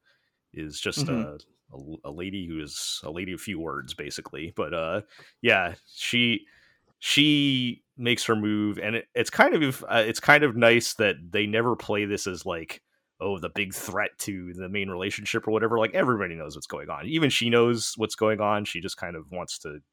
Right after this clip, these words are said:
Speaker 1: get it off her chest, I guess. And, you know, she has her big confession to Yamada, and he, of course, has to turn her down. And that's our one twist, um, toward the end, because, uh, Akane, the main girl,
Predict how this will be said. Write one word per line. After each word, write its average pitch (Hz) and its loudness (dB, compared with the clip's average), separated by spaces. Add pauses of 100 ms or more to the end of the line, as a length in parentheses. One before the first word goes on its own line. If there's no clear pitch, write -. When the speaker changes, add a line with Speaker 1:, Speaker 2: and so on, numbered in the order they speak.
(100)
Speaker 1:
get 78 -8
it 82 -8
off 76 -6
her 73 -10
chest, - -10
I 76 -12
guess. 65 -12 (560)
And, 64 -12 (680)
you 76 -16
know, 69 -18
she 95 -8
has 82 -6
her 80 -8
big 76 -12
confession 76 -10
to 78 -16
Yamada, 71 -10
and 67 -18
he, 78 -16
of - -20
course, - -12
has - -10
to - -20
turn - -14
her 71 -10
down. 60 -16 (420)
And 64 -16
that's - -8 (360)
our 87 -2
one 90 -4
twist, - -8 (540)
um, 104 -12 (380)
toward 92 -2
the 90 -2
end, 82 -4
because, 82 -8 (580)
uh, 65 -10
Akane, 110 2
the 95 -6
main 98 -2
girl, 98 -2